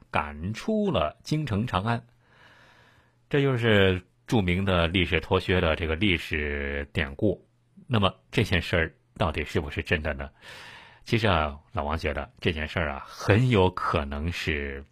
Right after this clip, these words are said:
编的。<laughs> 你看，第一，《清平调》这首诗虽然比较有名，但是，但是什么呢？但是在李白同时期的那一段时间里面，史书中没有任何记载，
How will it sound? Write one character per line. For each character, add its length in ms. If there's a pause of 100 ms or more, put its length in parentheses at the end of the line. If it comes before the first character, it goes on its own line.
(100)
编 480
的。 240 (280)
<laughs> 300
你 120
看， 160 (600)
第 180
一， 120 (300)
《清 340
平 300
调》 180 (220)
这 100
首 180
诗 300
虽 240
然 160
比 100
较 140
有 160
名， 480 (220)
但 260
是， 580 (180)
但 140
是 140
什 140
么 80
呢？ 120 (300)
但 160
是 220 (400)
在 180
李 180
白 200
同 480
时 260
期 360
的 140
那 240
一 60
段 240
时 180
间 220
里 80
面， 240
史 220
书 220
中 180
没 280
有 240
任 220
何 160
记 240
载， 320